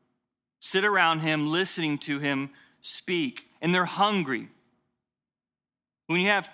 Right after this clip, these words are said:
thousands of people, what do you do when they're hungry? Jesus does something unnatural. He does something that only God can do with five loaves and two fish.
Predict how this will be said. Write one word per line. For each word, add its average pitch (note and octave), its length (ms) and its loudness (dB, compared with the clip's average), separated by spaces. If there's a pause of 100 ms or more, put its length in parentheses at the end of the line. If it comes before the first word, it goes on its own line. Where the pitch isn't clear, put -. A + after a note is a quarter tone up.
thousands G3 520 4
of F3 120 -6
people, D#3+ 560 -4 (320)
what E3 160 -2
do F#3+ 60 2
you F#3 120 0
do F3+ 320 0 (680)
when D#3 160 -2
they're D#3 120 2
hungry? D3+ 420 -2 (1800)
Jesus G#3 340 0
does E3+ 200 0
something E3 540 0 (360)
unnatural. E3+ 760 0 (1120)
He G3+ 120 2
does G3 260 2
something F3+ 420 2
that E3+ 120 2
only E3+ 220 0
God E3+ 400 2
can F3 160 0
do D#3+ 420 0 (300)
with E3 160 0
five F3+ 480 2
loaves D#3+ 640 0
and D3+ 180 0
two F3 160 -2
fish. - 640 0